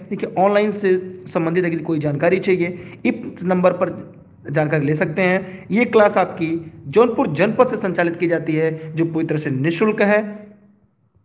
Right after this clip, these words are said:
ठीक, ये क्लास जौनपुर जनपद से प्रतिदिन साढ़े नौ बजे चलती है। आप जौनपुर जनपद में आकर जुड़ सकते हैं, क्लास नोट संबंधी जानकारी आपको यहाँ से मिल जाएगी।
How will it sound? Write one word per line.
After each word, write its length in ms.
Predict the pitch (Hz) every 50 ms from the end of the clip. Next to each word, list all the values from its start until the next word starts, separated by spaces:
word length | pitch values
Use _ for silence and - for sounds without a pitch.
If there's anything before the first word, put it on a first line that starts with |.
| _ _ _ _ _ _ _ _ _ _ _ _ _ _ _ _ _ _ _ _ _ _ _ _ _ _ _ _ _ - _ _ _ _ _ _ - - _ _ _ _ - _ - - _ _ _ - _ _ _ _ - _ _ - _ _ -
ठीक, 300 | - 247 254 - - - - - - - -
ये 80 | 165 170
क्लास 260 | 170 185 185 190 156
जौनपुर 340 | 139 165 202 220 - 277 214
जनपद 300 | 196 226 226 226 226 -
से 100 | - 208
प्रतिदिन 340 | - - 196 175 170 190
साढ़े 280 | 185 - 175 147 160 165
नौ 180 | 147 147 180 196
बजे 160 | 190 196 196
चलती 320 | 190 196 190 185 196 196 190
है। 440 | 185 190 196 208 202 - - - - - - - - - - - _ _ - - - -
आप 160 | 165 175 147 143
जौनपुर 260 | 170 170 165 208 190
जनपद 260 | 202 202 - 208 196
में 100 | 196 202
आकर 120 | 196 196 202
जुड़ 160 | 175 196 196
सकते 200 | 196 196 185 208
हैं, 100 | 196 202
क्लास 360 | - 175 175 175 180 185 175 - 170
नोट 220 | 170 175 185 185
संबंधी 260 | 180 185 165 160 175
जानकारी 360 | 180 160 156 151 151 170 170 170
आपको 240 | 143 156 156 185
यहाँ 160 | 160 135 127 -
से 500 | - - 269 320 330 - - - - -
मिल 220 | 156 175 175 156 139
जाएगी। 320 | 135 131 127 120 127 123